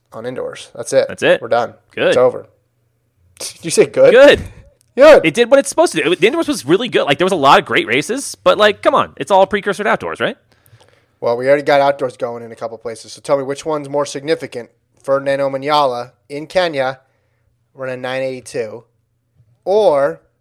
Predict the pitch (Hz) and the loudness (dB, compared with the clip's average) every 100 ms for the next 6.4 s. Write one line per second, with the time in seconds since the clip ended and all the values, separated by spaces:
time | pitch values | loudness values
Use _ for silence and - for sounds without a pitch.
0 | _ _ _ _ _ - - - 190 190 | _ _ _ _ _ -20 -18 -8 -6 -6
1 | 147 151 170 165 - - 143 139 151 160 | -4 0 0 -2 -8 -8 -6 -6 -8 -8
2 | - 120 143 147 139 147 147 143 135 - | -14 -10 -6 -4 -4 -6 -4 -6 -6 -8
3 | - 185 185 - 139 131 120 131 117 110 | -8 -8 -8 -8 -6 -6 -10 -12 -12 -12
4 | - _ _ _ _ _ - 127 127 131 | -16 _ _ _ _ _ -16 -14 -12 -6
5 | 143 143 123 - - 143 - - 110 - | -6 -6 -12 -12 -12 -12 -14 -18 -20 -20
6 | 110 120 120 - | -18 -18 -18 -20